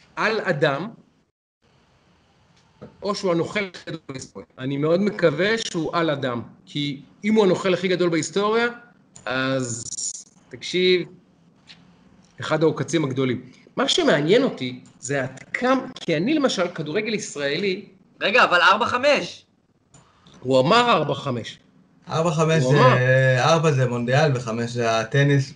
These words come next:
Speaker 3: בגלל נדל.
Speaker 1: מעניין. זאת אומרת, אם יש גמר מונדיאל, נגיד, ברזיל, ארגנטינה, קלאסיקו של דרום אמריקה, עם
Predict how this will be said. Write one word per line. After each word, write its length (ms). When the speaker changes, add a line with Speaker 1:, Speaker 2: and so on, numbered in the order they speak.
Speaker 3:
בגלל 360
נדל. 220
Speaker 1:
מעניין. 640
זאת 100
אומרת, 200
אם 140
יש 160
גמר 220
מונדיאל, 600
נגיד, 540
ברזיל, 580
ארגנטינה, 720
קלאסיקו 800
של 140
דרום 160
אמריקה, 460
עם 120